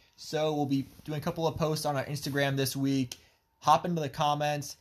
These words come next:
give us some feedback, let us know what you thought, especially with the Turn Up or Throw Up. That is probably our favorite segment, and we hope it's yours too.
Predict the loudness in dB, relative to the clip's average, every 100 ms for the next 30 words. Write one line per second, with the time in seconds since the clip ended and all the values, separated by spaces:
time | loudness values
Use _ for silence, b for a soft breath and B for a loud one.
0 | _ -6 -2 -2 -2 -4 -2 0 4 2
1 | 4 -2 0 -2 -2 -2 0 4 4 2
2 | -4 -4 -4 -4 -2 -2 -2 -4 0 0
3 | 0 0 0 2 2 2 0 -2 -2 -2
4 | -2 -4 0 0 0 -4 -2 0 -2 -4
5 | -2 -2 -2 -4 -6